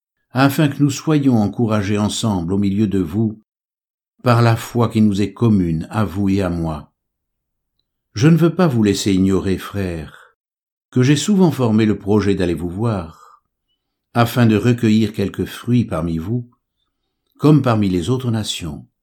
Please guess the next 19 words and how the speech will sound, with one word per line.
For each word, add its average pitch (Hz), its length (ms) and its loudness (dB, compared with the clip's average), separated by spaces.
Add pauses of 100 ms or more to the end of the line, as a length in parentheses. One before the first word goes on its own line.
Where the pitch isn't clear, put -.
(1080)
Mais 113 140 4
j'en 117 200 4
ai 117 80 4
été 110 320 -2
empêché 120 640 0
jusqu'ici. 80 720 -12 (1160)
Je 101 160 0
me 120 160 6
dois 101 320 0
aux 87 100 0
Grecs 127 400 -2
et 98 60 0
aux 80 60 -2
barbares, 98 840 -4 (400)
aux 113 160 4
savants 110 640 0
et 98 120 2
aux 90 100 0
ignorants. 92 640 -2